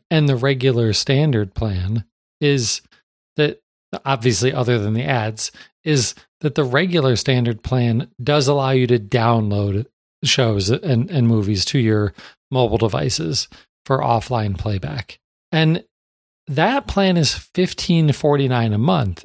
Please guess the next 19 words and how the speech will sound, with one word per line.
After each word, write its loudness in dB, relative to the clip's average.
as 2
opposed 2
to 0
the 0
six -2
ninety-nine -4
a -4
month. -6
So 2
if, -2
if 2
you 2
don't 0
care 2
that 2
much 0
about 2
the -2
downloads, 0